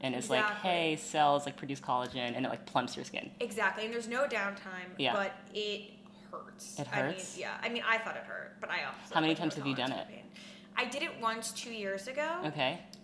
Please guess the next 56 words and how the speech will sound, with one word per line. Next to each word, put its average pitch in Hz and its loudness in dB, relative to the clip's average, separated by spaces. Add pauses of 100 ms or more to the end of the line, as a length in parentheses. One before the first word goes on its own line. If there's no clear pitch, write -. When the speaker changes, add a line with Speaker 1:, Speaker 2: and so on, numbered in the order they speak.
Speaker 2:
For 240 0
sun 220 4
damage, - -4
actually. - -10
Speaker 1:
Okay. 147 0
Speaker 2:
Because 180 -8
when 196 -8
I 185 -4
was 185 -8
younger, 196 -2
I 175 -6
got 170 -6 (500)
so 233 2
much. 196 -2
I 180 -2
lived - -4
in 185 -10
Florida 233 -2
for 233 -4
a 226 -2
year. 220 -2
Speaker 1:
Right, 131 0
Speaker 2:
You - -14
remember 151 -2
Speaker 1:
right. - 2
Speaker 2:
that. - -12
Speaker 1:
I 165 0
feel 185 4
like 277 4
we're, 392 6
like, 220 6
going 135 6
really 131 2
deep 131 0
in 120 0
to 147 -6
start, 143 2 (200)
but 160 12 (140)
Speaker 2:
<laughs> 285 4
Speaker 1:
I 254 12
do - 6
wanna, 214 8
like, 320 4
take 156 4
it, 208 4
like, 165 2
scale - 6
it 262 6
back 185 12
a - 4
little 147 4
bit 131 4 (320)
and 165 4
just 185 0
talk 185 6
about, 165 8